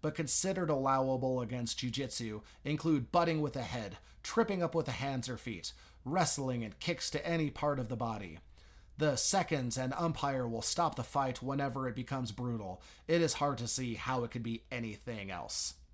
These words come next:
Does this sound like another sport to you? Does this sound in late nineteen oh five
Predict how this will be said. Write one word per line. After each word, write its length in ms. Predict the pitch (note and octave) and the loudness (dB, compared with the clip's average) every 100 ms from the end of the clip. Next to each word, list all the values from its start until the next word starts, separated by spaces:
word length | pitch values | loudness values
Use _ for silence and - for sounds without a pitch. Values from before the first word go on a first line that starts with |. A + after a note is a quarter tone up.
| - - - - - - - - - - - - - - - | -20 -20 -20 -20 -20 -20 -20 -20 -20 -20 -20 -20 -20 -4 4
Does 140 | A#3+ | 6
this 200 | D#4+ D#4 | 6 8
sound 380 | - A#3 A3 G3+ | 6 6 6 4
like 180 | G3 F3+ | 2 2
another 300 | D#3+ D3+ C3+ | 0 0 -2
sport 380 | - C3 A#2+ | -2 -4 -4
to 100 | - | -4
you? 280 | C3 C3+ C3+ - - - - | -4 -4 -6 -10 -20 -12 -2
Does 180 | G#3 | 2
this 180 | B3 C4 | 4 4
sound 680 | - F3+ E3 E3 F3 F3 - - - - - | 4 4 4 2 2 -2 -6 -12 -20 -20 -2
in 400 | D#3+ D#3 D3 B2+ - | 2 4 2 -2 -4
late 420 | C3+ C#3+ F#3 F#3+ | -2 0 0 0
nineteen 420 | E3+ F3 E3 E3 | 0 0 0 -2
oh 140 | D3+ C#3+ | 0 -2
five 760 | - B2+ B2+ C3+ C#3+ D3 C#3+ | 0 0 2 2 0 -2 -6